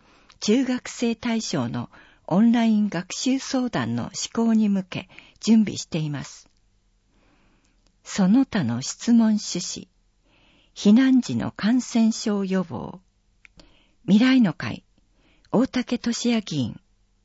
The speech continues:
国のスーパーシティ構想へ参画を。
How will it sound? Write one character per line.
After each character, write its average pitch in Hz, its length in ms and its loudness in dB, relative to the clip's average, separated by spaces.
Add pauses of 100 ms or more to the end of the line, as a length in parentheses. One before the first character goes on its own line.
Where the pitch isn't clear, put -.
(880)
国 254 280 6
の 165 240 0 (460)
ス - 200 -2
ー 254 140 0
パ - 120 -4 (120)
ー 233 40 -4
シ - 200 -10
テ - 140 -4
ィ 220 300 -2
構 220 240 -2
想 - 340 -6
へ 139 260 -6
参 185 340 -2
画 160 320 -10
を。 - 140 -12